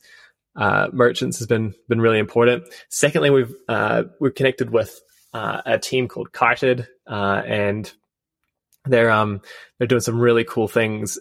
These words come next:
uh, with a universal e-commerce A P I,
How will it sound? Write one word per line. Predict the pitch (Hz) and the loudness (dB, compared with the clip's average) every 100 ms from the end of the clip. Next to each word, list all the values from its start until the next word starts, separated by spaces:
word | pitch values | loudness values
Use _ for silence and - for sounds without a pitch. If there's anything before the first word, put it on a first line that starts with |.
| - | -6
uh, | 107 98 101 | 0 0 0
with | 120 117 | -2 -4
a | - 104 | -4 -4
universal | 104 120 110 110 - 107 107 104 - _ | 0 0 2 0 0 0 0 -4 -12 _
e-commerce | 131 123 120 113 113 - | -4 -2 0 0 0 0
A | 123 | -2
P | - 113 | 0 -2
I, | 104 123 156 | 2 2 0